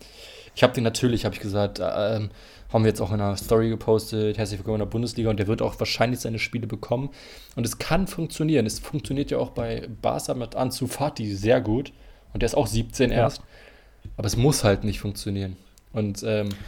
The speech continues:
Speaker 1: ich hoffe,
Speaker 2: Richtig.
Speaker 1: ich hoffe sehr für ihn, weil das ist funktioniert, weil der ist ein überragender Kicker. In
Speaker 2: Ja.
Speaker 1: der, in der Jugend zumindest. Aber lass den echt, also, er w-, er wird jetzt dauernd besprochen werden, glaub ich.
Speaker 2: Klar.
Speaker 1: Aber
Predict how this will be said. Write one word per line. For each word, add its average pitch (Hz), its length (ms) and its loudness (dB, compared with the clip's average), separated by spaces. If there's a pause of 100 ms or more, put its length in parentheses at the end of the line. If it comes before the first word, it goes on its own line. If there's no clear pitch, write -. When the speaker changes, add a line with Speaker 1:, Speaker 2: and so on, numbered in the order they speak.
(360)
Speaker 1:
ich - 180 0
hoffe, 131 160 6
Speaker 2:
Richtig. 120 200 6
Speaker 1:
ich 113 60 4
hoffe 110 220 4
sehr 107 160 8
für 113 160 -2
ihn, 101 100 2
weil 104 140 2 (120)
das - 200 -6
ist 135 100 -4
funktioniert, 123 500 -4
weil 110 80 -2
der 107 80 0
ist - 80 -4
ein 113 60 -6
überragender 113 880 2
Kicker. 110 380 0 (1200)
In 113 100 0
Speaker 2:
Ja. 113 120 6
Speaker 1:
der, - 60 -6
in 110 80 -2
der 107 140 0
Jugend 107 340 -2
zumindest. 120 460 -6 (1080)
Aber 104 500 4 (140)
lass 113 280 2
den 110 240 2
echt, - 380 -6 (220)
also, 107 460 -2 (600)
er 117 140 -2
w-, 123 160 4
er 113 140 4
wird 123 200 4
jetzt - 180 0
dauernd 117 280 8 (260)
besprochen 113 520 -2
werden, 107 240 2
glaub 104 240 0
ich. 117 220 -4 (1200)
Speaker 2:
Klar. 117 180 6
Speaker 1:
Aber 104 480 4